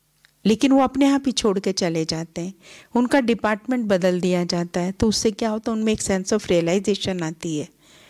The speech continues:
कि देखो, हाँ, ये भी एक सजा है। सजा का रूप तो है ना। जैसे बाबा बच्चों को सजा देते थे तो क्या करते थे? बाबा कभी उनकी पढ़ाई नहीं बंद करते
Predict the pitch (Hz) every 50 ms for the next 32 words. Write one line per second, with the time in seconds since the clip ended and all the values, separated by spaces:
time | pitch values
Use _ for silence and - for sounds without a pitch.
0 | - - _ _ _ _ _ _ _ - 202 175 165 196 190 - - 220 196 156
1 | 175 170 156 147 156 - _ _ _ _ _ _ _ _ _ _ _ 190 196 220
2 | 196 247 254 240 240 - - - 175 160 - 175 160 170 160 151 160 160 165 -
3 | _ _ _ - - - 180 165 190 185 180 - 196 175 202 196 196 - _ -
4 | 226 196 214 240 320 370 349 - - _ - - - - _ - _ - 190 175
5 | - 202 175 175 175 175 180 196 190 180 196 185 - - 202 190 - 202 - -
6 | 185 180 196 196 190 185 185 180 175 - 185 185 - - 190 - 220 - - 247
7 | 226 - - 190 175 - - 175 170 - - 180 170 170 - - - - - _
8 | _ _ 180 180 180 185 202 202 - 240 202 202 226 226 226 220 - 247 - -
9 | 202 175 160 180 185 196 226 262 320 320 269 247 233 220 220 214 208 185 180 190
10 | - 170 165